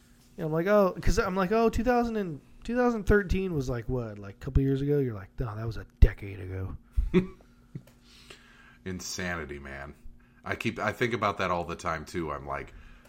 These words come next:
Speaker 2: you know, this player who I'm like, "Oh, he's been in the league, what, three or four years?" And then you look and you're like, "Oh, my God, he's like," like, Kyle Rudolph retired today. Like,
Speaker 1: <laughs>
Speaker 2: I remember when we drafted him,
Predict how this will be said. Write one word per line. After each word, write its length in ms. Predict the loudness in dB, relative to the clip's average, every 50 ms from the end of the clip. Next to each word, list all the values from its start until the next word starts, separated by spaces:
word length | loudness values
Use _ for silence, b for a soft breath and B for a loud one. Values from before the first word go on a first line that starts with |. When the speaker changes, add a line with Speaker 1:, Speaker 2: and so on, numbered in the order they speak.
| b b b _ _
Speaker 2:
you 140 | -10 -8 -8
know, 160 | -8 -8 -8
this 220 | -6 -6 -6 -6 -6
player 480 | -8 -2 2 4 4 4 4 4 2
who 160 | 2 0 0 0
I'm 180 | 0 0 -2
like, 240 | -2 -4 -4 -4 -2
"Oh, 180 | -2 -2 -2 -2
he's 180 | -4 -6 -6
been 160 | -4 -4 -4
in 100 | -4 -4
the 80 | -6 -6
league, 300 | -4 -4 -4 -6 -6 -6
what, 240 | -6 -6 -6 -6 -8
three 180 | -8 -4 -4
or 60 | -4 -4
four 240 | -4 -4 -6 -6 -4
years?" 320 | -4 -4 -4 -4 -6 -8
And 80 | -8 -10
then 120 | -8 -8
you 100 | -8 -6 -4
look 280 | -4 -2 -4 -4 -6 -8
and 100 | -10 -10
you're 100 | -8 -8
like, 220 | -8 -8 -10 -12 B B B B B B
"Oh, 100 | -6 -4
my 180 | -2 -2 -2 -2
God, 280 | 0 0 0 0 0 -2
he's 220 | -4 -8 -6 -4
like," 200 | -4 -4 -4 -6 -10 -18 -20 -20 -6 -4
like, 180 | -2 -2 2
Kyle 240 | 6 6 6 6 6
Rudolph 420 | 4 2 2 2 2 2 2 0
retired 400 | -4 -4 -2 0 0 0 -2 -4
today. 260 | -6 -8 -8 -6 -6 -4
Like, 180 | -4 -6 -6 -8 -12 -4
Speaker 1:
<laughs> 80 | 0
Speaker 2:
I 160 | 2 4 6
remember 560 | 6 6 4 4 4 4 4 4 6 4 2 2
when 200 | 2 2 2 2
we 140 | 0 -2 0
drafted 500 | 2 2 4 4 4 2 0 -2 -4 -2
him, 300 | -2 -4 -4 -6 -8